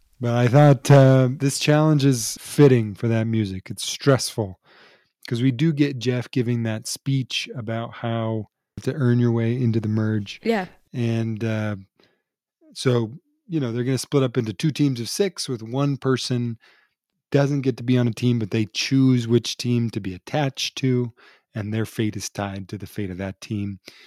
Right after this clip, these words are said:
Speaker 1: And, uh, it's just a random rock poll. The winning team gets immunity and will not be voted out, but they get to vote at the tribal council. The losing team is vulnerable.
Speaker 2: Yes.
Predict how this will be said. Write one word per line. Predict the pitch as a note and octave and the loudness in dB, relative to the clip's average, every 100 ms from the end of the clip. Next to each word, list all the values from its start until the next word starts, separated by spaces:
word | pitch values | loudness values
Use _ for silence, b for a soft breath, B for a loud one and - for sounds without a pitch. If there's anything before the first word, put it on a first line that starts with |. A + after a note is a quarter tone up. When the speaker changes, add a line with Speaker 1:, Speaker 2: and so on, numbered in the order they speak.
| B B _ | B B _
Speaker 1:
And, | B2 A2 G#2+ G#2+ G2+ | 0 2 2 0 0
uh, | G#2+ G2+ G2 F#2+ _ _ _ - | -4 -4 -8 -14 _ _ _ -12
it's | G#2 | -6
just | - A#2+ | -4 -4
a | A2 | -6
random | G2 A#2 B2+ C3 B2+ B2+ A#2+ _ | -4 -2 0 0 -2 -4 -8 _
rock | A#2+ A2 G2+ - - | -6 -4 -4 -6 -14
poll. | G2 F2 - _ _ | -10 -10 -14 _ _
The | A2 | -6
winning | A2 C3 B2+ | 0 0 0
team | A#2 B2+ B2+ | 0 0 2
gets | A#2+ A#2 - | 2 0 0
immunity | A2 B2+ C3 B2+ C#3 D3+ _ _ _ - | 2 4 6 6 4 2 _ _ _ -8
and | A2 G#2+ G#2+ | -4 -4 -4
will | G#2 A2 | -4 -2
not | A2+ A2 | 0 0
be | A2+ | 0
voted | A2 G#2+ G#2 | 0 0 0
out, | A2+ A2+ | -2 -2
but | G#2+ | -4
they | G#2 G2 F2 _ | -4 -6 -8 _
get | C3+ C3 | 0 0
to | - | -4
vote | G2+ A2+ C#3 B2 - - _ _ _ _ | -6 -2 -2 -4 -10 -20 _ _ _ _
at | - G#2 | -8 -8
the | G#2+ | -8
tribal | - G2 G2 | -8 -8 -8
council. | - G2 G2 - G#2+ G#2 _ _ _ _ | -10 -10 -10 -10 -12 -14 _ _ _ _
The | - | -6
losing | G#2 A2+ B2 A#2+ A#2 | 0 4 4 4 0
team | - A2+ A2 G#2+ A2 - | -2 -2 -2 -2 -6 -8
is | A2 F#2 | -8 -8
vulnerable. | F#2 A2 A2 G#2 F#2+ F2+ F2+ | -8 -6 -4 -6 -8 -12 -16
Speaker 2:
Yes. | - F#3+ F#3+ F3+ - - | -8 -4 -4 -4 -10 -16